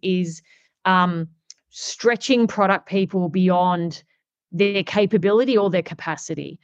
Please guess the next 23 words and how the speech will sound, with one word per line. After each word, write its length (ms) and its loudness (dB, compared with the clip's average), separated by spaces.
We 80 2
need 160 2
to 60 -12
be 100 6
very 400 2
careful 440 -2
when 160 -2
we 100 -2
do 280 2
that, 320 0
because 380 -4
we 120 -4
have 280 -2
to 140 0
understand 720 -2
that 140 -8
that 220 2
means 480 -4
they're 160 2
either 200 4
gonna 220 0
go 180 -2
slower, 760 2